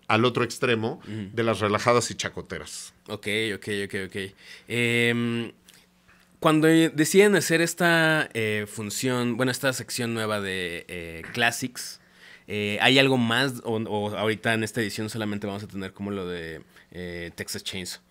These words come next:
Speaker 1: No, bueno, a ver, tenemos Texas Chainsaw, tenemos la
Speaker 2: Ujú.
Speaker 1: película rusa y tenemos Santa Sangre,
Speaker 2: Ah, ok, perfecto,
Speaker 1: ¿no?
Speaker 2: son
Speaker 1: Esos
Speaker 2: tres. Ok,
Speaker 1: tres,
Speaker 2: ok, ok,
Speaker 1: esos
Speaker 2: ok,
Speaker 1: tres
Speaker 2: ya.
Speaker 1: entran dentro de lo que es, este, Mórbido, Mórbido Classics.
Speaker 2: Ujú.
Speaker 1: Eh,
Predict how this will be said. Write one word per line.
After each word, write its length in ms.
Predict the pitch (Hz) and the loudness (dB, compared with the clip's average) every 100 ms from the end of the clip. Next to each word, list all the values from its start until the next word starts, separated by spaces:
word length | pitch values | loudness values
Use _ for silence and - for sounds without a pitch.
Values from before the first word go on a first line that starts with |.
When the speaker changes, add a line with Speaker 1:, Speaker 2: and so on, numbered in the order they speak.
| _ _ - - - - | _ _ -20 -20 -20 0
Speaker 1:
No, 120 | 190 185 | 6 8
bueno, 320 | 175 135 - | 8 8 6
a 80 | 120 | 6
ver, 160 | 120 | 4
tenemos 400 | 110 123 143 151 | 4 2 4 2
Texas 280 | 147 131 139 | 0 0 0
Chainsaw, 320 | - 165 196 | 2 2 2
tenemos 240 | 180 127 117 | 0 0 2
la 80 | 113 | 2
Speaker 2:
Ujú. 40 | |
Speaker 1:
película 280 | 113 117 110 | 2 2 0
rusa 540 | 110 139 147 180 190 - | 2 0 0 -4 -4 -8
y 100 | 104 | -4
tenemos 480 | 107 107 110 107 - | 0 2 2 0 -4
Santa 260 | 98 85 | -6 -8
Sangre, 260 | - 64 - 120 | -12 -14 -6 4
Speaker 2:
Ah, 300 | 139 139 127 | 6 6 4
ok, 60 | 117 | 0
perfecto, 220 | 104 98 120 | -4 -4 -2
Speaker 1:
¿no? 80 | |
Speaker 2:
son 140 | 156 113 | 0 2
Speaker 1:
Esos 280 | - 160 - | 4 4 6
Speaker 2:
tres. 280 | 156 208 - | 8 8 4
Ok, 40 | |
Speaker 1:
tres, 160 | 87 87 | -2 -4
Speaker 2:
ok, 60 | - | -2
ok, 60 | |
Speaker 1:
esos 200 | 139 156 | 0 0
Speaker 2:
ok, 40 | 143 | 0
Speaker 1:
tres 240 | 151 - | -2 0
Speaker 2:
ya. 80 | 139 | 2
Speaker 1:
entran 480 | 135 131 127 123 127 - - - | 2 4 2 2 -2 -10 -20 -10
dentro 600 | 101 117 117 113 117 113 - | 2 4 4 2 2 0 -2
de 200 | 101 98 | -2 2
lo 200 | 98 95 | 0 2
que 200 | 107 104 | 2 2
es, 240 | 101 - | 0 -10
este, 1080 | - 92 87 - - 90 87 85 87 85 85 | -6 -6 -6 -10 -6 -4 -2 -2 -4 -4 -6
Mórbido, 500 | 92 101 101 95 92 - | -2 -2 0 0 -4 -4
Mórbido 400 | 101 101 92 - | -2 0 -2 -2
Classics. 540 | 110 113 226 226 - | -4 -4 -8 -10 -10
Speaker 2:
Ujú. 240 | 110 104 123 - - | -8 -8 -10 -14 0
Speaker 1:
Eh, 340 | 131 131 127 | 6 6 4